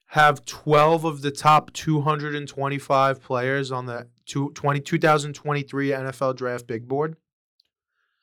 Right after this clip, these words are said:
And anywhere from four to six Georgia Bulldogs will be going in the first round this April. They have more N F L talent. Their defense is amazing.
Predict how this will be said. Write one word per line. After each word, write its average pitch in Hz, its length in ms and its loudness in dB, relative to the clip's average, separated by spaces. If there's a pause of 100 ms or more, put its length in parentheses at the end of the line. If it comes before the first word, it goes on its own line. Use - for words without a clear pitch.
(340)
And 156 160 2
anywhere 165 380 4
from 160 220 -4
four 156 240 0
to 151 60 2
six 160 340 -4
Georgia 147 300 0
Bulldogs 135 580 -2
will 139 180 -2
be 139 120 -4
going 135 360 -4
in 127 80 -10
the 127 80 -10
first 127 400 -4
round 123 320 -6
this 117 180 -10
April. 107 420 -10 (800)
They 143 80 4
have 147 180 6
more 147 300 2
N 165 80 2
F 160 140 -4
L 160 120 2
talent. 151 480 -2 (1120)
Their 135 140 4
defense 156 480 -4
is 147 120 -8
amazing. 135 840 -2